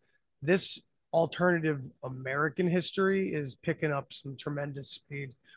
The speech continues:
regardless of what, like, no conclusions, but just all the little pieces.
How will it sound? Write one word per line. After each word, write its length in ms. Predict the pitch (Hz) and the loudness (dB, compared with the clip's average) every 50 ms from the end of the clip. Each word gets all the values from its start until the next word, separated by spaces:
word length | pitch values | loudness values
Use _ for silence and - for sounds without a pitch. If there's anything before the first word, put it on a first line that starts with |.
| - | -2
regardless 560 | - 170 170 165 196 214 240 240 254 - - 226 | 0 2 6 6 6 6 6 6 4 2 2 2
of 100 | 185 156 | 0 0
what, 360 | 151 151 151 165 190 - - _ _ _ _ _ _ _ _ - | -2 0 2 4 4 4 2 _ _ _ _ _ _ _ _ 0
like, 140 | 170 156 | 2 4
no 160 | 143 196 254 285 | 6 6 6 6
conclusions, 960 | - 269 226 - - 220 262 262 247 214 156 160 147 135 131 127 - - - _ _ _ _ _ _ _ _ | 6 4 2 2 4 4 6 8 8 6 4 2 0 -2 -4 -6 -8 -10 -10 _ _ _ _ _ _ _ _
but 120 | 165 170 147 | 0 2 4
just 260 | 180 202 185 - - - - - | 4 4 4 2 0 -8 -6 0
all 320 | - 170 202 220 226 233 | 6 8 8 10 10 10
the 80 | 202 202 | 10 8
little 280 | 202 214 226 202 170 131 | 8 8 6 4 4 2
pieces. 720 | - 156 185 208 202 - - 254 262 262 254 247 - | 0 0 0 0 0 0 0 0 0 -2 -2 -4 -6